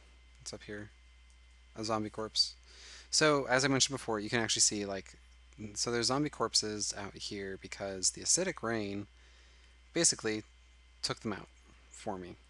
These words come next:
so I didn't have to worry about it. All right, <sighs> running for the gas station. Oh my gosh, there's zombies everywhere. Where's the spitter zombie? I ne-, I need to take him out immediately.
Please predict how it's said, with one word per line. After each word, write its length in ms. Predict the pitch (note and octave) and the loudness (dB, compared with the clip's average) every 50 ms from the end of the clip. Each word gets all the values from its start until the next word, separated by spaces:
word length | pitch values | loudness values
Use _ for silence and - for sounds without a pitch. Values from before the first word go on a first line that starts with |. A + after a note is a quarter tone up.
| - - | -14 -12
so 140 | - - G#2+ | -8 -6 -4
I 40 | G#2+ | -4
didn't 140 | G#2 G#2+ | -4 -4
have 100 | G2+ - - | -4 -6 -8
to 60 | G2+ | -10
worry 100 | G2 F#2+ | -10 -10
about 220 | F#2 F#2+ F#2 F#2+ | -8 -8 -8 -8
it. 100 | F#2+ - - - - - - - - - - - - - - - - - - - - - - - - - - - - - - - - - - - - | -8 -8 -10 -16 -20 -20 -20 -20 -20 -20 -20 -20 -20 -20 -20 -20 -20 -20 -20 -20 -20 -20 -20 -20 -20 -20 -20 -20 -20 -20 -20 -20 -20 -20 -20 -6 -2
All 120 | B2 B2 A#2 | 0 2 2
right, 300 | A2+ A2 A2 A2 G#2+ - - - - - - | 2 2 2 0 -2 -4 -8 -8 -8 -6 -8
<sighs> 280 | - - - - - - | -10 -10 -12 -12 0 4
running 220 | C3+ C#3+ D3 C#3 | 6 8 8 6
for 120 | - D3+ C3 | 4 2 2
the 60 | B2+ | 2
gas 200 | A2 G#2 G#2 - | 0 2 4 2
station. 480 | - G#2+ G2+ - - G#2 G#2 G#2 G2 - - - - - - - - - - - - - - - - - - - - - - - - - - - - - - - - - - - - - - - | 2 2 0 0 0 0 -2 -2 -4 -8 -12 -20 -20 -20 -20 -20 -20 -20 -20 -20 -20 -20 -20 -20 -20 -20 -20 -20 -20 -20 -20 -20 -20 -20 -20 -20 -20 -20 -20 -20 -20 -20 -20 -20 -20 -20 -4 0
Oh 120 | B2 B2 B2+ | 2 4 4
my 120 | B2+ A#2 | 4 4
gosh, 360 | G#2 G2 G2 G2 - - - F#2+ | 2 0 0 -2 -2 -2 -2 -4
there's 300 | G#2 A2+ A2 G#2+ G#2 - - - | -4 -4 -2 -2 -4 -4 -6 -6
zombies 440 | - - G#2+ G#2 G#2 G#2 G#2 G2+ - | -4 -2 -2 0 -2 0 0 0 -2
everywhere. 460 | G2 G2+ G2+ F#2+ G2 G2 F#2+ G2+ - - - - - - - - - - - - - - - - - | -2 -8 -10 -10 -8 -8 -10 -10 -12 -16 -20 -20 -20 -20 -20 -20 -20 -20 -20 -20 -20 -20 -20 -18 -10
Where's 220 | - A2+ A#2 A2+ | -6 0 0 2
the 60 | - - | 4 2
spitter 280 | - - - G2+ G2 | 2 0 -2 -6 -6
zombie? 400 | F#2+ G2 G2 G2 G2 G2 G2 G2 G2 - - - - - - - - - - - - - | -4 -4 -4 -4 -6 -6 -8 -10 -12 -16 -20 -20 -20 -20 -20 -20 -18 -18 -20 -16 -10 -8
I 80 | G#2+ | -6
ne-, 140 | G#2+ G#2+ G2+ G#2 | -6 -6 -4 -4
I 80 | G#2+ | -2
need 160 | G#2+ G#2 G2 | -2 -2 0
to 80 | - - | 0 -2
take 160 | - F#2+ - | -2 -2 -6
him 120 | - G#2 G2 | -6 -6 -6
out 160 | F#2+ G2 G2+ | -6 -6 -6
immediately. 560 | G2+ G2+ G2+ G2 G2 G2 F#2+ F#2+ G2 G2 | -6 -4 -4 -6 -6 -8 -8 -8 -10 -12